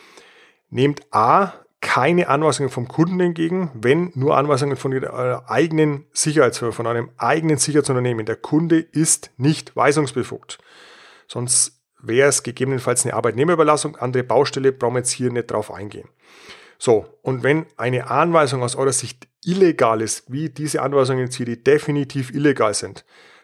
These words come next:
dann bitte nicht durchführen. Gegebenenfalls das Ganze an den Vorgesetzten melden. Das ist ja hier auch noch ein Fehler. Dieses Schreiben lag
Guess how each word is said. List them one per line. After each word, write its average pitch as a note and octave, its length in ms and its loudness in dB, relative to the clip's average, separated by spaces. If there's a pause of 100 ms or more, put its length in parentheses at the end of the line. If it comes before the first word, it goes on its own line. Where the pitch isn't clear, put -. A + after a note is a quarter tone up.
(160)
dann C#3 340 0 (360)
bitte D3 440 2 (140)
nicht - 480 -4 (120)
durchführen. F3+ 720 2 (540)
Gegebenenfalls C3 600 -2
das B2 120 -4
Ganze B2 280 0
an A2+ 60 -4
den G#2 100 -6
Vorgesetzten B2+ 760 0
melden. D3+ 420 0 (240)
Das C3 220 -4
ist - 180 -2
ja C3 80 -2
hier B2 180 -2
auch C#3+ 140 2
noch D#3 100 2
ein A#2+ 120 0
Fehler. C#3+ 340 0
Dieses B2+ 380 -2
Schreiben C#3+ 440 -2
lag A#2+ 380 0